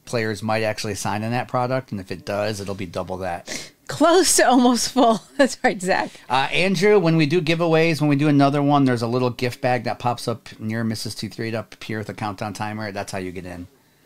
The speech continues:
Speaker 1: Um, if you're in the United States. I know if you're one of our Canadian friends who watch, it's not available there yet.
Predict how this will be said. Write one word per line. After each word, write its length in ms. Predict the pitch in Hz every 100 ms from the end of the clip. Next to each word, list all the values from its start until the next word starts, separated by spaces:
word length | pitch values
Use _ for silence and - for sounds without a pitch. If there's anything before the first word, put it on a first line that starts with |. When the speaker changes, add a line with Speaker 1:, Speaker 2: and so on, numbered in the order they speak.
| _ _ _ _ _ _ _ -
Speaker 1:
Um, 400 | 92 95 90 87 _ - - _ _ _
if 120 | 101
you're 120 | 117 107
in 80 |
the 80 | 101
United 340 | 95 95 90 87
States. 380 | 90 - -
I 40 | 104
know 180 | 104 95
if 100 | -
you're 160 | 101
one 140 | 95 104
of 80 | 101
our 80 |
Canadian 440 | 98 117 117 117 107
friends 300 | 123 117 104
who 60 |
watch, 480 | 107 107 104 - - - _ _ _
it's 140 | 113
not 140 | 107 90
available 360 | 98 95 92
there 180 | 90 90
yet. 440 | 85 85 - -